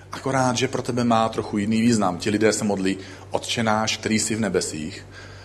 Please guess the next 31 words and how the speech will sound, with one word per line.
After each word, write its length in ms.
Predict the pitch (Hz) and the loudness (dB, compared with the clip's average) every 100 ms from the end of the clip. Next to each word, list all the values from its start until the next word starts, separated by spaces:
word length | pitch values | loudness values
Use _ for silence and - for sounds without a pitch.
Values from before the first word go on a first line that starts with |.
| - - - - | -18 -20 -20 -2
dej 180 | 113 120 | 2 4
nám 320 | 135 127 123 | 4 0 0
dnes 420 | 92 92 - - - | -2 -2 -4 -8 -6
náš 220 | 95 95 | -2 -2
denní 200 | 92 90 | 0 -2
chléb.“ 420 | - 101 87 - - - - | 0 2 2 0 -12 -16 -12
A 40 | |
tihle 280 | - 156 175 | 0 4 4
lidé 300 | 156 170 131 | 4 4 2
se 120 | - | 0
modlí 320 | 135 180 190 180 | 2 2 2 0
tuhle 300 | 147 135 123 | 0 2 4
modlitbu, 640 | 110 104 101 101 151 - - - - - - - | 4 2 2 2 2 0 -14 -16 -18 -20 -12 -6
ale 200 | 117 120 | -2 0
nemají 440 | 160 175 160 151 | 2 4 4 2
každý 380 | 143 123 123 135 | 0 0 0 -2
den 200 | 107 98 | -2 -2
odpověď 440 | 117 - 113 104 95 | -6 2 4 4 0
na 80 | |
tu 120 | 87 95 | -4 -4
modlitbu 360 | 95 90 95 | -4 -2 -4
tak, 260 | - 98 - | -4 -4 -4
jako 220 | 87 - | -8 -6
ty 140 | - | -6
a 100 | - | 0
já. 300 | 87 78 73 - - - - - - | 2 2 0 -4 -16 -18 -18 -16 -4
A 60 | - | 0
tohle 280 | 127 123 | 2 2
on 300 | - 123 117 - - - - | 2 0 0 -6 -16 -18 2
dobře 300 | 113 110 107 | 4 6 6
věděl. 440 | 104 104 92 - | 6 6 4 2